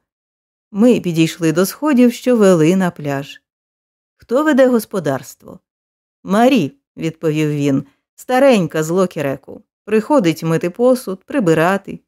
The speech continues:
іноді готує». Роже Ормон показав рукою на купу кам'яних брил. «Там,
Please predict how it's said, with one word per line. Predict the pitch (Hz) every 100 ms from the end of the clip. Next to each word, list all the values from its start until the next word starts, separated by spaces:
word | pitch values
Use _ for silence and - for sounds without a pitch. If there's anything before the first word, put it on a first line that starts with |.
| -
іноді | 214 269 214 156
готує». | 170 220 156 143 - 185 _ _ _ _ _ _ _ _ _ _ _
Роже | 190 208 220
Ормон | 196 190 202 277 262
показав | 214 196 202 254 220
рукою | 170 - 240 202
на | 170 151
купу | - 233 226 214
кам'яних | 185 170 160 151 160 160 127
брил. | 165 147 131 - _ _ _ _ _ _
«Там, | 196 240 226 156 -